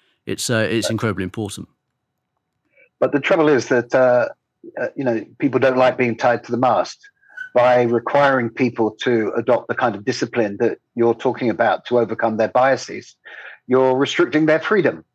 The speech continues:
Speaker 2: And, uh, do you fi-, do you, do you find it difficult to impose this, uh, the, these handcuffs on people? Do they, do they resist at all?
Speaker 1: Well, uh, I think we've all signed up for them. So, you know,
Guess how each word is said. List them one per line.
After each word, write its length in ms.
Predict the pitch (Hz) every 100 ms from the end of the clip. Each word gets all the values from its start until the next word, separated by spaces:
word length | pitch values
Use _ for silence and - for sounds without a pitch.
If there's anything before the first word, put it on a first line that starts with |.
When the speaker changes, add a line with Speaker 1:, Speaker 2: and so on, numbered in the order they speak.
| _ - - -
Speaker 2:
And, 380 | 139 131 131 123 -
uh, 60 | 120 - - 123
do 80 | 151
you 120 | 156
fi-, 240 | - 160 127
do 120 | 147
you, 60 | 156 117
do 80 | 151
you 100 | 147
find 320 | - 151 147
it 140 | 110
difficult 480 | 151 175 180 196 -
to 160 | - 139
impose 720 | 135 - 147 139 127 - - _ - - - - _ _
this, 380 | 139 135 123 -
uh, 400 | 131 127 127 120 -
the, 240 | 120 131
these 240 | - 131 120
handcuffs 480 | 139 143 170 165 143
on 140 | 135
people? 420 | 160 156 196 - _ -
Do 60 | 135
they, 200 | 135 120
do 120 | 127
they 140 | 127
resist 460 | 113 107 131 165 -
at 160 | 160
all? 180 | 196 208 _ _ _ -
Speaker 1:
Well, 120 | 175
uh, 240 | 120 113 - _ -
I 40 |
think 160 | 214 185
we've 140 | 127
all 100 | 127
signed 300 | - 107 101
up 140 | 135 -
for 60 |
them. 180 | 120 101
So, 160 | - 110
you 280 | 107 110
know, 80 | 87